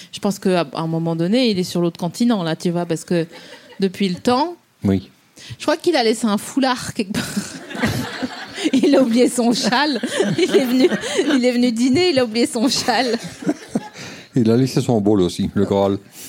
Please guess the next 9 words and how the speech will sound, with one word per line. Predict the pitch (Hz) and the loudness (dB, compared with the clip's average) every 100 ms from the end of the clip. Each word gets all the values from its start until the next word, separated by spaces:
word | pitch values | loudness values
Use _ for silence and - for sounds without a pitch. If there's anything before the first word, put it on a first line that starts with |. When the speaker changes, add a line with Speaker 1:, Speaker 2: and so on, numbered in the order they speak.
| 175 | -2
Speaker 1:
Ouais, | 208 | -2
c'est | - 226 | 2 0
ça, | 214 208 254 - 208 | 0 0 -2 -2 -2
<laughs> | 220 - - | -2 -4 -4
son | 214 | 0
bol | 220 220 233 | 2 2 0
pour | 226 | 0
les | 190 | 0
céréales. | 240 202 196 196 214 | 0 -2 0 0 0